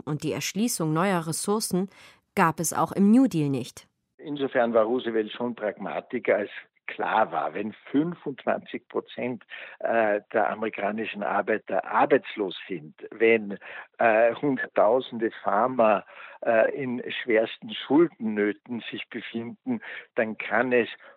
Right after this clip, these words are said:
Speaker 2: ohne einen Wirtschaftsaufschwung nicht gelingen.
Speaker 1: Vierzig Jahre wird die Politik des New Deals und eines regulierenden Staates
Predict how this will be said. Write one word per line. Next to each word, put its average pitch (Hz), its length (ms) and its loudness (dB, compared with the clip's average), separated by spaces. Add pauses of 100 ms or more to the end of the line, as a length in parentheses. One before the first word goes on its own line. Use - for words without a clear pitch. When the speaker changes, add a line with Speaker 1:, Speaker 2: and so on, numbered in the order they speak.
(340)
Speaker 2:
ohne 151 480 8
einen 101 320 -6
Wirtschaftsaufschwung 107 1160 0 (480)
nicht 123 520 -2
gelingen. 98 640 -8 (400)
Speaker 1:
Vierzig - 580 -2
Jahre 185 460 0
wird 165 180 -8
die 160 80 -4
Politik 175 580 -6
des 170 240 -8
New 185 200 0
Deals 196 400 -4
und 160 160 -8
eines 156 320 -4
regulierenden 180 720 -2
Staates 190 640 -2